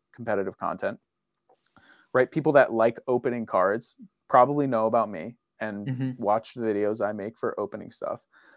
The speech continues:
Speaker 1: But we all have strengths that each other doesn't have, right? You're
Speaker 2: Mm-hmm.
Speaker 1: very knowledgeable about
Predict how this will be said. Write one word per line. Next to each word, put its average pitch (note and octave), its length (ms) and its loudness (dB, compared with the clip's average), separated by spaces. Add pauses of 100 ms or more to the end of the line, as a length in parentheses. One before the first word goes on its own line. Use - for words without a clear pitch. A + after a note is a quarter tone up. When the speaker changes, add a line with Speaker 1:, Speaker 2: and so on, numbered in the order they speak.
(260)
Speaker 1:
But C3+ 300 6 (280)
we C3 200 -4 (120)
all B2 240 8
have C#3 300 0
strengths A#2 460 -6
that F#2+ 180 -4
each G#2+ 200 -8
other G#2 240 -2
doesn't F#2+ 360 -6
have, G2+ 500 -6
right? A#2 240 -2 (180)
You're B2 160 -2
Speaker 2:
Mm-hmm. A#2 120 -8
Speaker 1:
very B2 320 2
knowledgeable A2 760 0
about A2 500 0